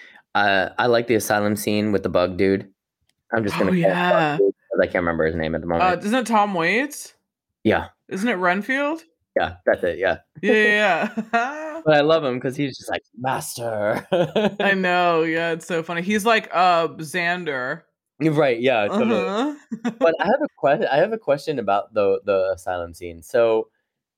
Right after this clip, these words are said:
Speaker 1: they're not very long, right? And there's, like, two or three of them
Speaker 2: No.
Speaker 1: throughout the movie. But what is up with the guys that, it, they look like they work there, but they
Speaker 2: They have
Speaker 1: have
Speaker 2: the thing on their heads.
Speaker 1: Yeah.
Speaker 2: The thing from
Speaker 1: And
Speaker 2: fucking Thirteen Ghosts.
Speaker 1: I was just gonna say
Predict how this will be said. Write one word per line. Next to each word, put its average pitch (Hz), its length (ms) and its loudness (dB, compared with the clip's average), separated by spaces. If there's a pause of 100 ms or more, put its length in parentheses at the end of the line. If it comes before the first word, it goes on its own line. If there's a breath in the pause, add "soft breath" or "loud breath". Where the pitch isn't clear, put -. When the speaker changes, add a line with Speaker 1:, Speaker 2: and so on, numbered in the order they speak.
(160)
Speaker 1:
they're 131 200 0
not 127 300 0
very 127 220 2
long, 98 540 -2 (140)
right? 98 280 0
And 104 100 -6
there's, 95 160 -2
like, 85 280 -2
two - 200 -8
or 85 80 -4
three 87 240 -4
of 82 100 0
them 78 120 -4
Speaker 2:
No. - 80 -16 (320)
Speaker 1:
throughout 101 280 0
the 95 60 -12
movie. 87 400 -4
But 98 240 2 (300)
what 123 320 2
is 180 280 0
up 117 360 0
with 107 480 -2
the 95 260 -6
guys 101 540 2
that, 87 320 0 (200)
it, 120 260 -2
they 131 180 0
look 147 240 0
like 247 160 0
they 131 100 4
work 117 300 0
there, 90 420 0
but 117 160 0
they 123 80 0
Speaker 2:
They 135 60 -4
have 156 320 2
Speaker 1:
have 277 80 0
Speaker 2:
the - 40 -12
thing 277 180 -2
on 277 120 -2
their 254 160 2
heads. 254 800 0
Speaker 1:
Yeah. 120 340 0 (380 loud breath)
Speaker 2:
The 285 100 0
thing 294 340 2
from 269 80 0
Speaker 1:
And - 80 -10
Speaker 2:
fucking 285 300 0
Thirteen 247 440 -2
Ghosts. 214 480 -6
Speaker 1:
I 196 80 4
was 208 160 -2
just 233 180 0
gonna 214 240 2
say - 280 0